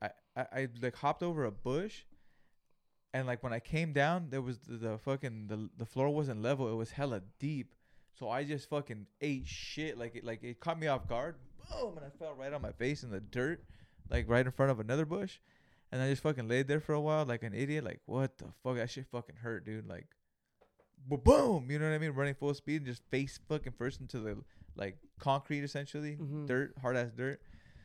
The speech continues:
Speaker 1: I just sat there and I listened, and I'm like, "Fuck, there's no cops coming, bro." So I just got up and walked.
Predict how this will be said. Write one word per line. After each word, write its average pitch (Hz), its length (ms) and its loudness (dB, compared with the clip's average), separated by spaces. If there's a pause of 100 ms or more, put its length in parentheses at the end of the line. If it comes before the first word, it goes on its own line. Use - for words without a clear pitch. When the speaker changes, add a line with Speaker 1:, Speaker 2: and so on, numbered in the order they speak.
(640)
Speaker 1:
I 123 60 0
just 123 160 -4
sat 135 220 4
there 117 420 0
and 120 120 -4
I 107 80 -2
listened, 117 440 -2
and 107 100 -4
I'm 104 80 -4
like, 98 180 -4 (120)
"Fuck, 104 200 -4
there's 113 140 -8
no - 140 -10
cops - 300 -8
coming, - 300 -10
bro." - 280 -10
So - 120 -4
I 117 60 2
just 113 160 -4
got 107 200 0
up 110 120 -2
and 101 120 -6
walked. 104 340 -2